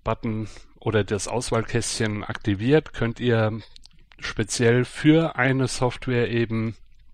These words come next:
die Unterstützung vom Virtu M V P eben aktivieren oder deaktivieren. Mm, man muss noch dazu sagen, wenn man Virtu M V P benutzt, kann es Probleme geben, zum Beispiel bei Abspielsoftware von, von Blu-rays et cetera.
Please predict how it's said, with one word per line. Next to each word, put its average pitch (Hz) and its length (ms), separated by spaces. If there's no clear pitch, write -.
die 104 80
Unterstützung 110 720
vom 107 240
Virtu 120 220
M 113 160
V 107 160
P 107 340
eben 98 280
aktivieren 120 640
oder 107 180
deaktivieren. 90 920
Mm, 117 880
man 120 180
muss 151 200
noch 151 140
dazu 143 340
sagen, 139 460
wenn 127 100
man 123 180
Virtu 139 220
M 123 140
V 127 160
P 127 200
benutzt, 123 560
kann 135 200
es 131 100
Probleme 135 460
geben, 139 280
zum 131 160
Beispiel 123 460
bei 110 440
Abspielsoftware 113 960
von, 98 440
von 92 340
Blu-rays 135 720
et 123 140
cetera. 117 600